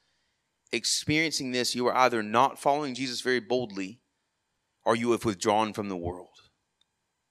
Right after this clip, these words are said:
Because Jesus clarifies that even the most closely held bonds of human affection, parents and children, are not stronger than the division caused by following him.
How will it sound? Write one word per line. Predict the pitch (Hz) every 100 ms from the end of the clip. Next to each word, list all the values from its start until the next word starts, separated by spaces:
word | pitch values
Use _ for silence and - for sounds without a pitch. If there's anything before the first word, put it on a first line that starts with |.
| _ - - -
Because | 131 131 98
Jesus | 123 170 175 160
clarifies | - 147 131 131 120 104
that | 110
even | 147 160 156
the | 135
most | 120 123 117 -
closely | - - 151 165 - 180
held | 151 160 156 123
bonds | 131 127 117
of | 104
human | - 135 139 147
affection, | 131 120 101 - - _ _ _ _ _ _ _ _ _ - - _
parents | - 127 151 147 - - - -
and | 110
children, | - 110 95 78 - _ _ _ _ _ _ _ _ -
are | 104
not | 107 113 131
stronger | - - 160 151 143 101 87 87 -
than | 104
the |
division | 98 95 107 101 107
caused | 98 - 95 82 -
by | 87
following | - 85 78 -
him. | 78